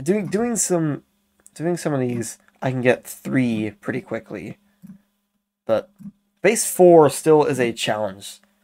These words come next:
to reach. And speaking of challenges, maybe I should do some of them. I'm not quite sure if I should do them right now. Now I'm thinking about it, I think that these, like, equality things are gonna be impossible. Like,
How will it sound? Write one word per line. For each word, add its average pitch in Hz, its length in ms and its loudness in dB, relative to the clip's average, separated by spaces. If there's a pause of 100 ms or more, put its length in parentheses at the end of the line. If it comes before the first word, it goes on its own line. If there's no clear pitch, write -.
(140)
to 120 120 -8
reach. 101 460 -12 (500)
And 120 180 -8
speaking 208 300 -8
of 139 80 -6
challenges, 117 400 -4
maybe 127 180 -6
I 170 60 0
should 156 160 -8
do 190 100 -6
some - 200 -12
of 95 80 -16
them. 110 240 -20 (640)
I'm 127 120 -10
not 139 220 0 (240)
quite - 360 2
sure 123 340 0
if 117 120 -8
I 110 120 -2
should 113 680 -2 (840)
do - 60 -20
them 104 160 -10
right 90 200 -14
now. 165 480 0 (960)
Now 175 120 0
I'm 233 100 0
thinking 117 280 -6
about 110 200 -4
it, - 260 -6
I 180 120 2
think 208 340 -8
that 165 220 -10
these, 135 500 -2 (320)
like, 117 320 -8
equality 123 600 -2
things 175 360 -2
are 143 80 -6
gonna 123 140 -4
be 113 120 -6
impossible. - 600 -14
Like, - 260 -18